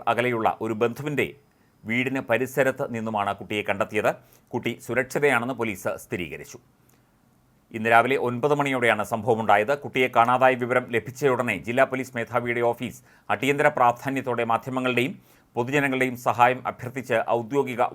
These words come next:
വാർത്താക്കുറിപ്പ് പുറത്തിറക്കിയിരുന്നു. തുടർന്ന് ജനപ്രതിനിധികളും നാട്ടുകാരും ഉൾപ്പെടെ കുട്ടിക്കായി തെരച്ചിൽ ആരംഭിച്ചു. പോലീസും അന്വേഷണം ഊർജിതമാക്കിയിരുന്നു. തുടർന്നാണ് വീട്ടിൽ നിന്ന് ഏകദേശം രണ്ട് കിലോമീറ്ററോളം അകലെയുള്ള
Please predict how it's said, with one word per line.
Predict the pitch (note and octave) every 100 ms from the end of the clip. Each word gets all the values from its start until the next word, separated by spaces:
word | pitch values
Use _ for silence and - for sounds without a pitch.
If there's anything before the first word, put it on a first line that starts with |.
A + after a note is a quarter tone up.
| A2+
വാർത്താക്കുറിപ്പ് | A#2+ - C#3+ C3+ A#2+ - G#2+
പുറത്തിറക്കിയിരുന്നു. | G#2 F2 D#2+ E2 D2+ D2+ _ _ _ _ _ -
തുടർന്ന് | A2 A2 A2+ - A2+
ജനപ്രതിനിധികളും | A#2+ A#2 A#2+ A#2 A#2 A#2+ A#2
നാട്ടുകാരും | A2+ A2+ B2+ B2 A#2
ഉൾപ്പെടെ | G#2+ A#2+ A#2
കുട്ടിക്കായി | A2+ B2 A#2+ A2+
തെരച്ചിൽ | A2+ A2+ B2+ A2
ആരംഭിച്ചു. | G#2+ G#2 C#3 D#3+ _ _ _ -
പോലീസും | B2+ D#3 D3 G2+ G#2+
അന്വേഷണം | A#2+ A#2 A#2 G#2+
ഊർജിതമാക്കിയിരുന്നു. | G#2 G#2 G2 E2+ - E2 C#2+ - -
തുടർന്നാണ് | A2+ C3+ C3+ A#2 C3+
വീട്ടിൽ | A#2+ A#2 A#2
നിന്ന് | A#2 A2+ A#2
ഏകദേശം | A2 A2+ - A2
രണ്ട് | G#2+ A#2 A2+
കിലോമീറ്ററോളം | A2+ A2 G#2 A2+ G#2+ G#2
അകലെയുള്ള | G#2 A2 G#2